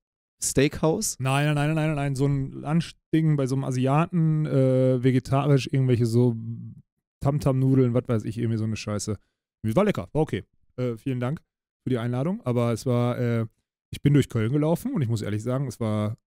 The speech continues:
Speaker 2: sonnig warm, ich bin im Pullover dahergelaufen. Du vertust
Speaker 1: Yes.
Speaker 2: dich.
Speaker 1: Mm, ne, also erstmal weiß ich, wie sich's heute Morgen angefühlt hat, von daher vertue ich mich, glaub ich, nicht. Aber ich weiß schon, es war, wann war denn das? Ich glaub, es war gestern, da war das erste Mal, hatte ich seit jetzt Wochen mal wieder das Gefühl,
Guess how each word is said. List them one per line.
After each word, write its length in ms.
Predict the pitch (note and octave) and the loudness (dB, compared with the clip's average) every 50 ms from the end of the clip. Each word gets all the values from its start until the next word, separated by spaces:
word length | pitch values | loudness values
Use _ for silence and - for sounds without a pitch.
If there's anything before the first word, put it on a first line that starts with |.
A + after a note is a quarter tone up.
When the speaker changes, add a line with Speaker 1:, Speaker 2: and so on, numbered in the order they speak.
| _ _ - | _ _ -10
Speaker 2:
sonnig 380 | G#2 G2 G#2+ A2 F3+ D#3 C3 | -6 -4 -2 0 0 0 0
warm, 220 | C3+ D#3 F#3 F#3+ D3+ | 0 -2 0 0 -2
ich 100 | A2 - | -2 -4
bin 100 | - A2 | -6 -6
im 80 | A2+ A2+ | -4 -4
Pullover 320 | - C#3+ D#3 F#3+ E3 G2+ | -2 0 0 0 0 0
dahergelaufen. 680 | F#2+ F#2+ G2+ G2 F#2+ F#2+ F#2 F#2 F2+ - - G#2+ G#2+ - _ _ _ _ _ _ _ _ _ _ _ _ - | -2 -4 -4 -4 -6 -6 -8 -8 -10 -12 -16 -20 -20 -20 _ _ _ _ _ _ _ _ _ _ _ _ -2
Du 60 | - C3+ | 0 2
vertust 400 | E3+ E3 G#2+ C3 D3+ D#3+ - - | 4 6 6 8 8 6 6 2
Speaker 1:
Yes. 160 | G#2+ - - | -2 -4 -6
Speaker 2:
dich. 80 | - - | -8 -4
Speaker 1:
Mm, 840 | C#3+ C#3+ D#3 F3 F#3 F#3+ F#3+ G3 F#3+ F#3+ F#3+ F#3+ F#3+ F#3 F#3 F#3 F3 - - | 0 0 2 4 4 4 4 4 4 4 4 4 4 4 2 0 0 -2 2
ne, 140 | D3 D3 D3+ C#3+ | 2 2 4 4
also 180 | D3+ C#3 C#3 | 2 2 2
erstmal 340 | C3+ C#3+ E3+ - G3 F3+ D3 | 2 0 0 2 2 2 4
weiß 240 | - E3+ D#3 D3 E3+ | 4 4 4 4 2
ich, 100 | E3 C#3 | 2 2
wie 60 | C#3+ | 0
sich's 240 | C#3+ C#3 C#3+ C3+ - | 0 2 2 2 2
heute 160 | C#3+ C3 C3 | 2 2 2
Morgen 260 | B2+ B2 B2 C3 B2+ B2+ | 4 4 4 4 4 2
angefühlt 420 | A2+ C3+ D3+ C#3+ - D#3+ D#3+ D#3 | 2 2 2 2 4 2 4 4
hat, 180 | F3 F3+ - - | 2 0 0 0
von 120 | - C3+ | -2 2
daher 140 | B2 B2 C3 | 2 2 2
vertue 260 | B2 C3+ - - C#3 | 2 0 2 2 2
ich 60 | C#3 C3+ | 0 0
mich, 120 | - - | -2 -2
glaub 160 | - A#2 G#2 | 0 0 0
ich, 80 | G#2 G#2 | 2 2
nicht. 320 | A#2 C#3 G#3 - - - _ _ _ _ _ - | 2 2 2 0 -2 -12 _ _ _ _ _ 0
Aber 140 | A#2+ A#2+ C3 | 2 2 2
ich 120 | B2 G2+ | 2 2
weiß 240 | A#2 B2 C3 D#3 - | 2 2 2 2 0
schon, 220 | - D3+ D3+ D#3 D3+ | 2 2 2 2 2
es 140 | C#3+ - - | 0 0 0
war, 420 | C3 B2+ B2+ B2+ B2+ B2+ B2 A2 | 2 2 2 2 2 0 0 0
wann 120 | A#2+ A#2 A2 | 0 0 2
war 100 | B2 B2 | 2 2
denn 100 | A2+ G2 | 2 0
das? 200 | G2 F#2+ - - | 0 -2 -4 -6
Ich 80 | - - | -6 -6
glaub, 120 | A#2+ - | -6 -4
es 100 | - - | -4 -4
war 80 | A2+ F#2 | -2 0
gestern, 480 | A2+ C3 C3 - - D3+ D3 D3 D3 | 0 0 0 0 -2 -4 -6 -4 -2
da 100 | B2+ A#2+ | -2 -2
war 80 | A2+ A2+ | -2 -2
das 120 | A2+ - | -2 -4
erste 360 | - - A#2+ C3+ C3+ - - | -6 -6 -4 -4 -4 -4 -4
Mal, 440 | B2+ A#2+ A#2 A#2 A#2 A#2+ A#2+ A#2 A2 | -4 -2 -2 0 0 0 0 0 0
hatte 220 | A2 A2+ - - A2+ | -2 -4 -4 -4 -6
ich 140 | A2 - - | -6 -6 -4
seit 360 | A2 G#2+ G#2 G#2+ G2+ - - | -4 -2 -2 -2 -2 -4 -4
jetzt 260 | - G#2 - - F#2 G2 | -6 -6 -6 -4 -2 -2
Wochen 260 | B2 C3+ - D#3+ C#3 | -2 -2 -2 -4 -4
mal 140 | B2 A#2 G#2+ | -4 -4 -2
wieder 140 | A2 A#2 | -2 -2
das 140 | A#2 A2 - | -2 -2 -4
Gefühl, 460 | - - - - B2 B2 B2+ C3+ C3+ | -6 -10 -8 -4 0 0 2 0 0